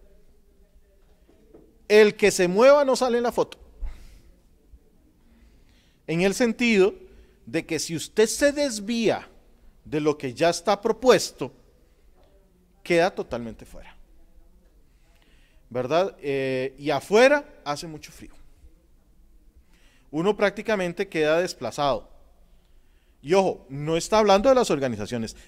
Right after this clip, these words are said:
está hablándoles a cada uno de ustedes. Si usted se, se va de la línea, se queda sin,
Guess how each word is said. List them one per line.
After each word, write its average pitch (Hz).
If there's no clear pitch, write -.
está 127
hablándoles 175
a 135
cada 190
uno 190
de 208
ustedes. 117
Si -
usted 185
se, -
se -
va 120
de 208
la 320
línea, 240
se 156
queda 156
sin, 285